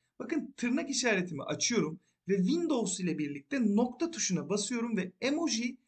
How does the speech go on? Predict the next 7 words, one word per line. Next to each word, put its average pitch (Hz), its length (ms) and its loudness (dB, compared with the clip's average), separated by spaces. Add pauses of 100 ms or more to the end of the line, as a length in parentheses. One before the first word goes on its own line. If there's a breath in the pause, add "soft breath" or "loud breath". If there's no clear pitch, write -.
(180)
kısmını 233 580 0 (220)
açıyorum. 156 560 0 (340)
Bakın 277 340 0
eğer 302 220 4
ondan 285 420 2
büyükse 262 560 0 (460)
buraya 220 520 2